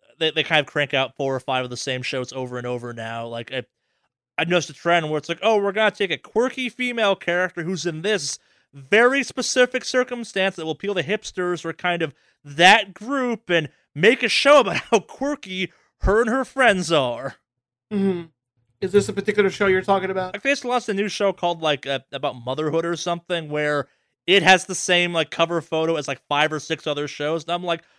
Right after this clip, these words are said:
Speaker 1: "Oh, it's the quirky hipster show. Got it."
Speaker 2: Hmm.
Speaker 1: We're gonna take this eccentric-looking person and show you they're a normal person just like everyone else.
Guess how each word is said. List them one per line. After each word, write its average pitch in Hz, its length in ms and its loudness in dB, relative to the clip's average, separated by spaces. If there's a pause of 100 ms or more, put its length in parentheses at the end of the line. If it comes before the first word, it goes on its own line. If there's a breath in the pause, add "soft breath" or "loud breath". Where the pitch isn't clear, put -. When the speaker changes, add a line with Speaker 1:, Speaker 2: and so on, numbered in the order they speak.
(180)
Speaker 1:
"Oh, 277 300 8
it's 196 120 0
the 175 140 -2
quirky 220 340 -4
hipster 196 340 -4
show. 127 280 -4
Got 170 260 4
it." 139 160 -2 (480)
Speaker 2:
Hmm. 330 140 -4 (580)
Speaker 1:
We're 277 140 0
gonna 214 220 2
take 196 300 0
this 185 200 -6
eccentric-looking 233 1000 -4
person 160 680 -4 (280 soft breath)
and 208 200 -2
show - 160 -2
you 247 100 0
they're 202 220 0
a 165 80 0
normal 220 400 -2
person 202 580 -6
just 175 460 2
like 151 380 2
everyone 156 520 -4
else. 123 400 -8